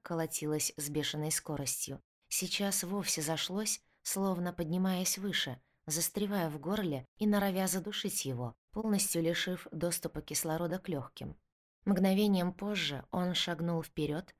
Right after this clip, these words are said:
молниеносно разворачиваясь и занимая устойчивую позу в проеме двери, но был тут же смещен с места огромной черной тенью. Вдавив его с силой в противоположную стену и выбив из груди практически весь воздух,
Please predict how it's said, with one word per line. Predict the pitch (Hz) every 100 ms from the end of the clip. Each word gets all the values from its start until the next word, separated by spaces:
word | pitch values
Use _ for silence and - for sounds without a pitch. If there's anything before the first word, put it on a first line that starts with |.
| _ -
молниеносно | 196 202 202 202 196 190 180
разворачиваясь | 160 156 160 175 190 156 139 135 -
и | -
занимая | 156 180 170 180 208
устойчивую | 214 165 - - 165 - 160 165
позу | 156 196 185 139
в | -
проеме | 156 151 170 180
двери, | 175 165 143 117 _ _
но | 196 202
был | 190 190
тут | 233 226
же | 180
смещен | - 175 - 170 170
с | -
места | 202 202 - 185 _ _
огромной | 185 180 180 208 190 160
черной | 156 160 147 156
тенью. | 165 - 131 127 120 - _ _ _ _ _ -
Вдавив | 170 185 185 202 -
его | 175 170
с |
силой | 165 - 196 175 151
в | -
противоположную | 160 160 165 165 175 175 170 160 156
стену | - - 208 196 131 - _ _
и | -
выбив | 185 202 196 175 -
из | 170 160
груди | 175 175 160 175
практически | 170 190 - 190 170 - 165
весь | 160 160
воздух, | 170 220 190 143 123